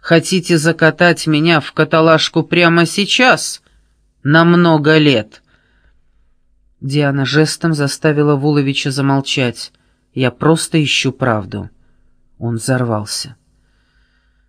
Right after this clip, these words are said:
«А правду легавые чёрным по белому записали в протоколе. Я прошёл тест на алкоголь.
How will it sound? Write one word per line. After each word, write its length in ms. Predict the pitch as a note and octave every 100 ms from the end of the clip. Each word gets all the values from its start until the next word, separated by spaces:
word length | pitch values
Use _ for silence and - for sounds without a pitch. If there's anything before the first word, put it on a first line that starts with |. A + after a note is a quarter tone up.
| _
«А 180 | - C#3+
правду 480 | F#3 G#3 G3 C#3+ D3
легавые 540 | D3 D3 C#3+ C3+ C#3
чёрным 540 | - D#3+ C#3+ C3+ C3
по 200 | B2 C#3+
белому 480 | C3+ C#3 B2+ A#2+ A#2+
записали 640 | A#2+ D3 E3 - G3 F#3+ E3+
в 140 | -
протоколе. 760 | D#3 D#3 D#3 D3 C#3+ A#2 G2+ F2+ _ _ _ _ _ -
Я 200 | C3+ D3+
прошёл 440 | D#3+ D3+ F3 E3
тест 500 | D#3+ D#3 C3 - -
на 200 | B2 B2
алкоголь. 600 | A#2+ - B2 A#2 A2 G#2+